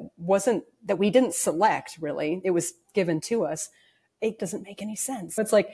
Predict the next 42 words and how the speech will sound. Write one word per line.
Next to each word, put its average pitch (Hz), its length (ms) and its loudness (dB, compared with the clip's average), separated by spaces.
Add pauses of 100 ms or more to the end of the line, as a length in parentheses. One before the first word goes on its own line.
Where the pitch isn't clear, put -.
(240)
you're 220 120 2
given 254 280 6
this 254 160 2
opportunity 214 720 -2
to 185 520 0 (380)
do 208 220 2
what 180 260 2
you 233 140 4
want 160 280 0
now. 147 360 -6
And 202 200 0
a 202 120 2
lot 202 180 4
of 247 100 4
us 185 160 2
are 202 40 0
like, 190 240 0
"Oh, 349 160 2
I 285 100 6
know, 190 320 4 (260)
I'll 247 100 8
be 254 180 8
an 214 80 6
X 196 240 2
O, 175 360 8 (200)
but 214 100 8
as 196 120 8
a 196 40 4
contractor." 330 640 4
It's - 140 2
a - 40 6
great 381 260 8
idea. 165 460 4 (640)
No, 269 460 12 (120)
<laughs> - 140 4
like, 320 140 12 (100)
you 269 160 10
don't 427 200 8
have 381 160 6
to 330 80 4
do 415 200 12
that. 170 280 6